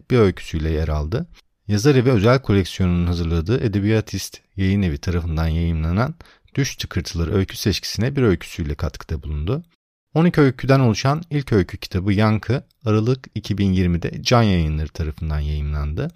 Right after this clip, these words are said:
İki bin yirmi iki yılında İtek Yayınları tarafından yayımlanan Tüm Panayırların Heyulası, Kayıp Rıhtım öykü antolojik kitabında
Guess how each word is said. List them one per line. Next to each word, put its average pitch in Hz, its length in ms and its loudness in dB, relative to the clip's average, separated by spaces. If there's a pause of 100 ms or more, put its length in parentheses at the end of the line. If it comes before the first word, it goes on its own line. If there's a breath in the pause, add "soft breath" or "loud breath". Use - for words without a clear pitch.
(380)
İki 123 220 -6
bin 135 140 4
yirmi 131 220 4
iki 139 200 -2
yılında 104 400 4
İtek - 320 -4
Yayınları 82 400 2
tarafından 82 460 -2
yayımlanan 82 680 0 (160)
Tüm 131 160 -2
Panayırların 82 840 0
Heyulası, 87 720 0 (380 soft breath)
Kayıp 120 300 -2
Rıhtım 87 300 -4
öykü 104 260 -2
antolojik 76 500 -4
kitabında 90 580 -4